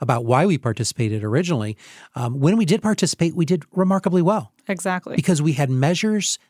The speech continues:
Speaker 1: that were in place here at the hospital for programs that we were engaged in at that time.
Speaker 2: Right. And a lot of it, too, is it, you know, the data that we would have to submit to these organizations, it's very labor intensive, it's resource intensive, it's time intensive.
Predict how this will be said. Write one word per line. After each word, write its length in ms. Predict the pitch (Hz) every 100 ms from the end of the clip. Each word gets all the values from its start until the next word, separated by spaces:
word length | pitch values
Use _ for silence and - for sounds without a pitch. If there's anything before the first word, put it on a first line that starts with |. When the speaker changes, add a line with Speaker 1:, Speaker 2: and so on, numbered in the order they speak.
| -
Speaker 1:
that 240 | 147 143
were 240 | 143 139 143
in 180 | 151
place 380 | 170 - 160 151
here 140 | - 139
at 100 | 143
the 80 |
hospital 480 | 151 131 123 - 131
for 360 | - - - 160
programs 580 | - 220 190 156 147 -
that 120 | 151
we 140 | 156
were 120 | 151
engaged 420 | 147 135 143 139 143
in 100 | 131
at 160 | 127
that 160 | 120 113
time. 340 | 160 151 110 _ _
Speaker 2:
Right. 260 | 220 202 - -
And 120 | 220
a 60 |
lot 220 | 214 226 269
of 120 | 208
it, 140 | -
too, 280 | - 247 208
is 420 | 185 180 170 -
it, 200 | - 202 240 - 214 _ - 180
you 120 | 196
know, 280 | 214 185 180 - _ -
the 260 | 165 190
data 720 | 165 156 190 226 185 175 165
that 240 | 160 170 175
we 220 | 185 185
would 180 | 165 165
have 260 | 190 170 -
to 200 | 185 175
submit 720 | - 180 170 185 165 - -
to 220 | - 180
these 180 | 165 160
organizations, 720 | 165 160 151 170 170 170 160
it's 160 | 170 170
very 400 | 180 208 220 190
labor 640 | 165 165 170 170 170 165
intensive, 580 | 165 170 - 165 - 185
it's 140 | -
resource 420 | 180 214 196 185
intensive, 520 | 185 180 180 160 175 151
it's 160 | -
time 260 | - 180 180
intensive. 580 | 175 175 175 175 175